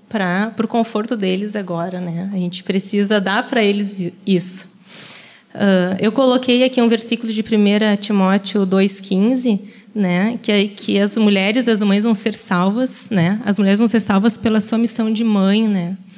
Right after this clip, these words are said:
Então, é uma coisa que Deus deu pra nós, né? Ele que tá te colocando como mãe, isso é uma bênção, né? Não é um peso, não é uma carga, não é um fardo, é uma bênção ser mãe, né? A gen-, ah, eu tava compartilhando com duas irmãs antes que,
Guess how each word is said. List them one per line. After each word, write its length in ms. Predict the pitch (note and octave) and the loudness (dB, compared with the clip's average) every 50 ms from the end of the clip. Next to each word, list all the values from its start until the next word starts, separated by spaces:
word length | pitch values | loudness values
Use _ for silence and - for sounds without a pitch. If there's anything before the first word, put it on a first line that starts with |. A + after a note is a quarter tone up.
| - - - - - - - | -20 -20 -20 -20 -20 -4 -2
Então, 260 | A#3 G#3+ A3 G3+ G#3 | -2 0 2 2 4
é 60 | A3+ | 4
uma 180 | B3 A#3+ B3 B3 | 4 4 2 2
coisa 400 | B3 - A#3 A#3 B3+ C4 C#4+ C#4 | 2 2 2 2 4 2 0 0
que 320 | C#4 - - C4 A#3+ A#3+ | -2 -4 -2 0 0 0
Deus 600 | G#3 G3+ G3 A3+ A#3 C4+ D#4 F#4 G4+ G4 F4 C#4 | 0 0 0 2 2 2 2 2 2 2 2 0
deu 260 | A#3+ G#3 A3 G#3 G3 F#3+ | 2 0 2 0 0 0
pra 180 | G3+ G#3 G3 F#3+ | -2 -2 -2 -2
nós, 420 | F#3 F3 E3 E3+ E3+ F#3 F#3 F#3 | 0 0 -2 -2 -2 -4 -4 -2
né? 340 | F#3+ F#3 F3+ E3+ F3 F3+ G3+ - | -2 -2 0 0 -2 -2 -4 -4
Ele 380 | - G#3 A3+ C4 D#4 E4+ E4 D#4 | -2 0 0 0 0 0 -2 -2
que 100 | - C#4+ | -2 -4
tá 160 | - - A#3 | -2 -2 -2
te 140 | A3+ A3+ - | -2 -2 -6
colocando 420 | - - G#3+ G#3 G3+ G#3 A3 G#3+ | -4 -2 -2 -2 0 0 0 -2
como 180 | G3+ - G#3+ G#3 | 0 0 2 2
mãe, 240 | G#3 G3+ G3 G3+ G#3 | 4 4 4 4 4
isso 200 | G3+ F#3+ G3+ A#3 | 2 2 0 0
é 20 | |
uma 160 | A#3 B3 C#4+ | 0 0 0
bênção, 720 | C#4 A3+ B3 B3+ C4+ D#4 F#4+ F#4+ - - - A3 F3+ F3 F3 - - - - - - - - - - _ | 0 0 0 0 0 0 -2 -4 -6 -4 -2 -2 -2 -2 -6 -8 -14 -20 -20 -20 -20 -20 -20 -20 -20 _
né? 280 | - G#3+ G3 F#3 F#3+ G3+ | -8 -4 -2 -2 0 0
Não 180 | G#3 G#3+ G#3 G#3 | 0 0 0 2
é 80 | A3 | 0
um 140 | B3+ E4 F4 | 0 0 -2
peso, 560 | - - - C4+ B3 B3 B3+ C4 C4 A3+ G#3 | -4 -4 -2 0 2 2 2 2 0 0 -2
não 80 | G#3+ G#3 | -2 -2
é 40 | G3+ | -2
uma 200 | G#3+ A#3 B3 A3+ | 0 -2 -2 -2
carga, 520 | - - - G#3+ G3+ G3+ A3 A#3 A3 G#3 | -4 -6 -4 -2 -2 0 0 -2 -2 0
não 120 | G3 F#3+ | 0 0
é 40 | F#3 | 0
um 100 | G3 A3+ | -2 -2
fardo, 460 | A3+ - - - G3+ G3 G#3+ A3 G3 | -4 -6 -6 -4 -2 -2 -2 -2 -2
é 40 | G3 | -2
uma 140 | F#3+ G3 G#3 | -2 -2 -2
bênção 420 | G#3 G3+ A3+ B3+ E4 E4+ - D#4+ | -2 -4 -6 -6 -6 -6 -6 -6
ser 200 | C4 C4 - A3+ | -6 -4 -4 -2
mãe, 320 | G#3 G3+ F#3 F3+ F#3 F#3 F#3+ | 0 0 0 0 0 -2 -2
né? 280 | F#3 F#3 F3+ F3 F3 F#3+ | -2 -4 -4 -4 -2 -4
A 40 | F#3+ | -2
gen-, 220 | F3+ G3 G#3+ A#3 - | -2 -4 -6 -6 -4
ah, 220 | - G3+ G3 G3 G3 - - - - - | -2 -2 -2 -2 -4 -8 -16 -20 -10 -6
eu 100 | G#3 G#3 | -6 -4
tava 220 | - A3+ A3 A#3 | -2 0 -2 0
compartilhando 480 | B3 C#4 C4 C4 B3+ B3 - A#3 B3 B3 | -2 -2 -2 -2 -2 0 -2 -2 -2 -4
com 240 | - - B3+ A#3+ A#3 | -4 -4 -2 -2 -2
duas 240 | G#3 A#3+ C4 C4+ | 0 -2 -2 -2
irmãs 400 | C#4 C#4+ C4 A#3+ A#3 A#3 A#3 G#3 | -2 -2 -2 0 0 0 0 2
antes 340 | G#3+ G#3 G#3+ A#3 A3 - - | 2 0 0 0 -2 -4 -6
que, 440 | - - - A#3 A3 A3 A3 G#3+ A3 | -8 -6 -6 -4 -2 -2 -4 -6 -8